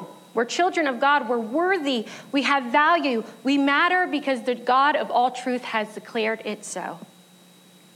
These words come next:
That is defiant. That is protest. That is rebellion in a world that demands we accept what society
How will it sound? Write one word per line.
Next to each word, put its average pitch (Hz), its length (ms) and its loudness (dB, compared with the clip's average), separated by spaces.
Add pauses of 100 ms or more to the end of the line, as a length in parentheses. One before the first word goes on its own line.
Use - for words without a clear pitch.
(600)
That 254 160 2
is 240 120 -2
defiant. 190 760 -6 (1600)
That 247 180 4
is 220 160 -4
protest. - 840 -8 (880)
That 262 220 4
is 226 180 0
rebellion 226 760 0
in 214 200 -6
a 208 80 0
world 214 400 0
that 220 180 -2
demands 208 580 -4 (280)
we 226 180 -4
accept - 800 -4 (1120)
what 196 140 -2
society 208 800 -2